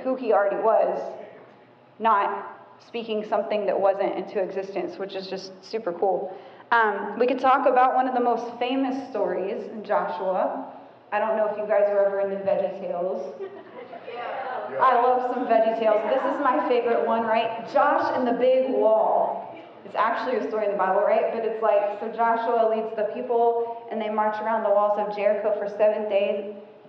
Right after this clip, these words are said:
Speaker 1: And f-, on the seventh day, they march around it seven times. So they're really getting their steps in that day, and they give a big shout, and the walls fall, right? We could focus on that.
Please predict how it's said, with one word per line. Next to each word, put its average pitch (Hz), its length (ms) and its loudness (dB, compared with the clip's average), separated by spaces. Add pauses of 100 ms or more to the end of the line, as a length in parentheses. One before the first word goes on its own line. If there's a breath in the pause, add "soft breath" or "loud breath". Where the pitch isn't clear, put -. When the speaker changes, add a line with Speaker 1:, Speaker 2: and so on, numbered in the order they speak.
(140)
Speaker 1:
And 214 140 -4
f-, - 80 -12
on 208 160 -6
the 190 120 -6
seventh 208 320 2
day, 214 220 6
they 214 100 4
march 208 220 2
around 196 220 0
it - 260 -2
seven 240 320 2
times. 214 480 2
So 214 80 -8
they're 214 100 0
really 226 220 4
getting 233 180 2
their 214 140 2
steps 226 380 2
in 220 80 0
that 202 200 0
day, 214 280 4
and 208 80 2
they 202 80 4
give 233 100 2
a 220 60 2
big 214 180 -2
shout, 226 320 2
and 220 80 -2
the 214 60 4
walls 226 420 4
fall, - 500 0
right? 233 180 4
We 262 80 4
could 269 160 0
focus 277 340 4
on 240 160 2
that. 190 280 2